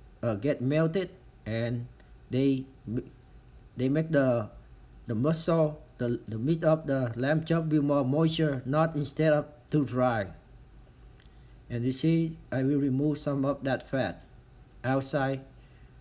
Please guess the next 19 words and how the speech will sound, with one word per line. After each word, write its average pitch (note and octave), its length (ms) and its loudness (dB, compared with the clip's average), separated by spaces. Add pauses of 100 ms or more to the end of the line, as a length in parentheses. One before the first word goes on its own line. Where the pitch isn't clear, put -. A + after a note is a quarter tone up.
(160)
of B2 280 0 (480)
the A#2 100 -2
lamb B2 300 0
chop D#3 260 2
meat. C#3+ 540 -2 (2000)
Okay. - 160 -18 (1700)
Um, A2+ 420 0
I G3+ 140 6
will F#3 220 6
use D3+ 280 6
a C3+ 160 4
sharp E3+ 380 4
knife E3 400 4 (960)
to C#3 120 4
cut E3+ 300 2
a D3 60 2
little, F#3 580 4 (680)
um, A2 400 0 (840)
opening E3+ 600 2